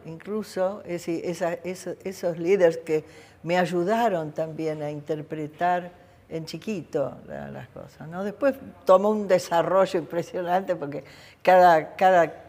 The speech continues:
tango o milonga o vals que yo puedo cantar,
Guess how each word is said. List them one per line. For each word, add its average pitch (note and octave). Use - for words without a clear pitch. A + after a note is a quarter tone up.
tango E3+
o C#3+
milonga D3+
o D3+
vals D#3+
que D3+
yo D3+
puedo C#3+
cantar, D#3